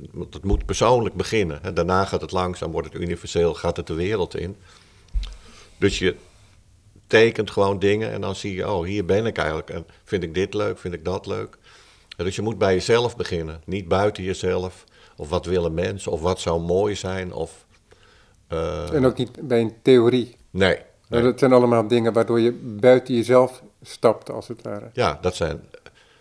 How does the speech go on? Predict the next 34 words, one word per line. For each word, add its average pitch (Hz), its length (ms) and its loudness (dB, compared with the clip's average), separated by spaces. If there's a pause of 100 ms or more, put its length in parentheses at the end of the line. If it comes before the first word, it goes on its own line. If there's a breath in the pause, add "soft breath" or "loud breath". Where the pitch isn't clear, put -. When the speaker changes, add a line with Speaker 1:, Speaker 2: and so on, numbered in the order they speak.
(160 soft breath)
Speaker 1:
dingen 90 380 2
van 82 140 -6
andere 80 320 -2
mensen 87 520 -8
Speaker 2:
Ja. 113 100 -10
Speaker 1:
die 82 240 -10
bepaalde 78 460 -4
gedachten 87 560 -6
poneren 76 540 -6
en, 78 180 -14 (800 soft breath)
ja, 78 260 -10
daarmee, 78 580 -4
eh, 78 640 -8 (240)
weer 82 140 -4
andere 82 340 -2
gedachten 80 520 -8
op 82 100 -14
gang 95 240 -8
proberen 78 400 -8
te - 100 -20
brengen. 73 480 -10
Speaker 2:
Ja. - 140 -14 (1080 soft breath)
Speaker 1:
Dus 92 220 0
zo'n 95 260 0
idee, 101 380 4
zeg 95 180 -4
maar, 95 100 -6
dat 90 120 -6
is - 80 -10
eigenlijk 92 380 -4
een 87 80 -4
heel 98 160 -2
praktisch, 104 800 -4
simpel, 95 800 -2